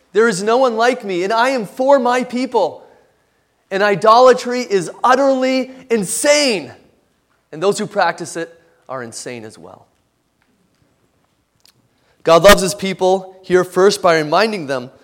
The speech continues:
of how great God is and that he is for them. And for us who confess God and easily forget, this is for you. This is for you who confess God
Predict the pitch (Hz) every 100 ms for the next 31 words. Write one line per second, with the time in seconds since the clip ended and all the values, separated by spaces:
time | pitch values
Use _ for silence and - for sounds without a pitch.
0 | _ _ - 139 165 165 - 151 180 202
1 | - - 131 165 160 165 139 139 131 98
2 | - - - _ _ _ _ _ _ _
3 | _ _ _ _ 131 147 139 147 135 101
4 | 127 113 95 - - - - - 185 196
5 | 214 254 254 220 202 175 - 214 175 233
6 | 233 233 - 208 220 220 170 202 208 214
7 | 220 - 185 180 202 226 - - 190 240
8 | 240 - 220 185 151 240 254 160 101 _
9 | _ _ _ _ _ - 233 254 247 233
10 | - 233 220 170 165 269 240 190 180 -
11 | _ - 202 214 185 - 226 240 233 -
12 | 202 175 170